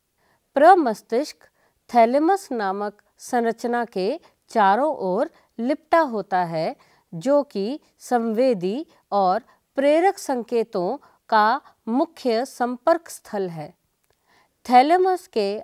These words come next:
आधार पर स्थित मस्तिष्क का दूसरा मुख्य भाग हाइपोथैलेमस स्थित होता है। हाइपोथैलेमस में कई केंद्र होते हैं, जो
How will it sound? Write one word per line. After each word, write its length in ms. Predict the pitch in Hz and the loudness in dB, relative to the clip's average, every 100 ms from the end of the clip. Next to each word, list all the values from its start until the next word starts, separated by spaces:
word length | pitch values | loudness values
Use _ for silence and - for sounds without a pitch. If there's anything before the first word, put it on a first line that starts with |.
| - | -6
आधार 480 | 202 190 226 269 | -6 -4 -2 -2
पर 260 | 277 - 190 | -2 -4 -6
स्थित 460 | 175 - 208 202 _ _ _ 196 | -8 -8 -6 -6 _ _ _ -6
मस्तिष्क 680 | 214 226 - 359 370 - | -4 -4 -4 -4 -4 -8
का 260 | _ 196 196 | _ -4 -2
दूसरा 640 | 185 240 240 240 226 262 - _ _ | -4 -10 -8 -2 -2 -2 -8 _ _
मुख्य 400 | 226 339 - 277 | -4 -4 -4 -6
भाग 420 | 220 185 170 175 - _ _ | -4 -4 -6 -6 -10 _ _
हाइपोथैलेमस 1120 | - 233 247 262 349 339 240 214 202 220 - _ _ | -4 0 0 0 -4 -2 -4 -4 -4 -8 -10 _ _
स्थित 420 | - - 320 311 | -20 -6 -6 -4
होता 260 | 214 - 156 | -10 -10 -10
है। 220 | 160 156 _ _ _ _ _ _ _ _ _ | -12 -16 _ _ _ _ _ _ _ _ _
हाइपोथैलेमस 1160 | - 220 226 254 392 392 285 247 226 202 190 - | -8 0 0 0 -2 0 0 -2 -2 -6 -8 -8
में 240 | 175 202 285 _ _ - | -8 -8 -10 _ _ -2
कई 260 | 277 339 381 | 2 2 2
केंद्र 460 | - 254 277 311 | -2 -2 0 -2
होते 380 | 302 233 202 196 | -4 -6 -6 -6
हैं, 360 | 190 175 185 277 _ _ _ | -6 -6 -8 -12 _ _ _
जो 440 | 160 226 196 214 | -4 0 0 -2